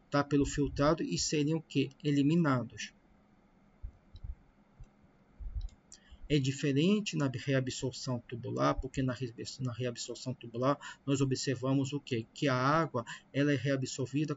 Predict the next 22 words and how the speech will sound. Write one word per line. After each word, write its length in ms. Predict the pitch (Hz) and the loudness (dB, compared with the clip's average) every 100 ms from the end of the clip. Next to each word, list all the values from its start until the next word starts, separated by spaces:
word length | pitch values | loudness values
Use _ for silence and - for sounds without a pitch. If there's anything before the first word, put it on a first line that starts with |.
| - | -4
conforme 680 | 165 139 - 156 165 165 151 | -2 -2 -2 2 2 2 2
o 80 | |
líquido 440 | 143 131 139 139 143 | 2 4 2 2 -4
atravessa 540 | - 147 120 135 135 | -2 -2 0 -2 -2
o 140 | 160 143 _ | -6 -6 _
túbulo 440 | 170 196 170 143 131 | 4 4 4 4 2
aqui, 500 | 131 - - 120 - _ _ _ - _ - | 0 -8 -4 -4 -6 _ _ _ -20 _ -2
tá? 200 | 147 - | 0 0
E 80 | 160 | -4
por 260 | - 160 143 | -2 2 4
isso 320 | 175 185 156 | 4 2 0
um 140 | 147 | 0
volume 640 | 139 135 139 151 220 214 160 | 2 4 6 6 8 6 4
de 120 | 123 | 2
urina, 340 | 131 120 135 127 | 2 4 4 4
ou 60 | |
seja, 260 | - 131 127 | 0 -2 0
um 160 | 135 | -2
certo 380 | 127 165 180 170 | -2 -2 -2 -4
volume 440 | 139 143 135 131 117 | 0 2 4 2 0
de 100 | 117 | -4
urina, 500 | 113 131 160 117 | -2 2 2 0